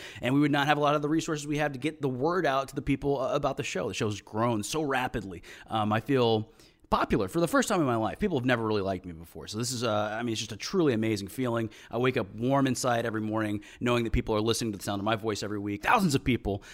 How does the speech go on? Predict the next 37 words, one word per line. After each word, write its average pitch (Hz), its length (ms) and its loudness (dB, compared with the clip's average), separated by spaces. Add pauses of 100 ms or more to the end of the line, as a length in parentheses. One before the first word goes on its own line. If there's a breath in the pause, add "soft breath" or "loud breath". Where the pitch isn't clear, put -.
(160 loud breath)
Um, 110 280 -2
so 123 120 -2
thank 190 240 6
you, 147 100 2
We 110 400 2 (160 loud breath)
Desserts, 107 380 -2
for 107 140 -6
that. 98 200 -2
That's 120 180 -4
O 160 140 6
U 190 240 6
I 147 100 6
Desserts. 127 440 2
It's - 80 -12
at 113 100 -12
thirty-four 139 340 2
eleven 123 220 2
Kirby 113 320 -2
here 120 180 -4
in 113 60 -4
Houston. 110 340 -2
So 123 160 -2
if 107 120 -2
you 110 60 -2
have 123 140 4
a 113 60 -2
bit 127 140 2
of 156 60 2
a 165 40 2
sweet 147 300 0
tooth, 139 260 0
um, 110 380 0
or 156 140 2
if 175 60 -4
you 190 60 -4
just 170 220 -4
like 139 360 0